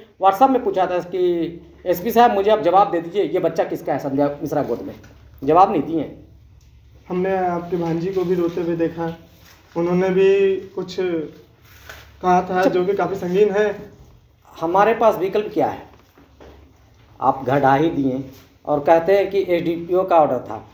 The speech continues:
Speaker 1: तो तीन लाख में दो घर को चिन्हित कर रहे हैं आप एसपी साहब, ये मुझे पता नहीं है कि ये आपका चाल है, ये चाल उनका है।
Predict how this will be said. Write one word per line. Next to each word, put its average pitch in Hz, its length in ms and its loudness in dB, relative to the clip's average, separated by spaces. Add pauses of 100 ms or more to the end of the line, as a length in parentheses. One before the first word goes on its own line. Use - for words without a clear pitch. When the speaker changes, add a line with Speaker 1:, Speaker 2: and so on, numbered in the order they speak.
(200)
Speaker 1:
तो 165 60 -10
तीन 220 360 -4
लाख 170 300 2
में 202 240 -6
दो 196 180 0 (100)
घर 160 240 -4
को 208 140 -6
चिन्हित 170 340 -2
कर 160 120 4
रहे 139 120 0
हैं 156 80 2
आप 165 180 2 (580)
एसपी 170 260 -6
साहब, 175 340 0
ये 185 80 2
मुझे 180 260 2
पता 190 220 2
नहीं 269 180 4
है 185 80 0
कि - 100 -10
ये 170 100 0
आपका 175 280 2
चाल 135 260 0
है, 147 160 0 (1120)
ये 170 80 -4
चाल 220 240 6
उनका 220 340 0
है। 196 400 0